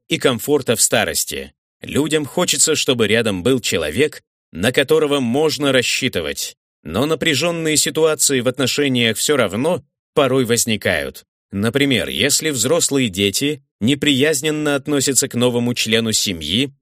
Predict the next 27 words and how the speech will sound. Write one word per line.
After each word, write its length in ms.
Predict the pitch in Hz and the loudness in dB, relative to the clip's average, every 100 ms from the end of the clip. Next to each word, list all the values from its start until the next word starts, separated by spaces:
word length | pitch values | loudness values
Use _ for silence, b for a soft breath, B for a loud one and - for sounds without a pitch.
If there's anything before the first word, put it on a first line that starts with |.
| - | -4
с 100 | - | 0
которым 480 | 160 160 156 151 139 | 2 2 0 0 -6
не 120 | 175 170 | -4 0
состоят 640 | 160 143 123 110 139 - | 0 2 2 2 0 -2
в 120 | - | -4
биологическом 800 | 113 113 101 95 107 - 107 98 | 0 2 2 -2 0 0 0 -2
родстве. 560 | 101 - - 82 65 - _ _ _ | 0 0 -2 -2 -4 -6 _ _ _
Рост 380 | 90 87 151 - | -4 0 0 0
числа 440 | - 143 - 147 139 | -2 -2 0 0 0
третьих 480 | 131 139 - 98 | 0 0 0 -6
браков 580 | 76 113 147 - 78 - _ _ - | -2 0 0 -4 -10 -12 _ _ -10
может 460 | 87 151 151 147 - | -2 0 0 -2 -2
означать, 640 | 139 135 120 - 160 127 | 0 0 0 0 0 0
что 360 | - 131 117 98 | -2 0 0 0
с 160 | - | -2
институтом 600 | 131 - 135 151 135 113 | -2 0 -2 0 -2 0
брака 460 | 98 143 - 151 117 _ - | 0 0 0 0 -2 _ -4
не 180 | 147 135 | 0 2
все 240 | - 147 | 2 0
в 100 | - | 0
порядке, 720 | 127 120 123 95 - 82 65 _ _ - | 0 2 2 0 -4 -8 -8 _ _ -16
но 280 | - 82 143 | -8 -4 0
зато 360 | 165 160 208 | 0 0 -2
бизнес 580 | 131 101 196 190 156 143 | -2 0 0 0 0 0
на 120 | 131 | 2
свадьбах 640 | 107 139 165 147 101 - - - | 0 2 0 0 -2 -4 -10 -4
процветает. 840 | 170 156 131 131 110 80 67 - | 0 2 2 2 2 0 -2 -10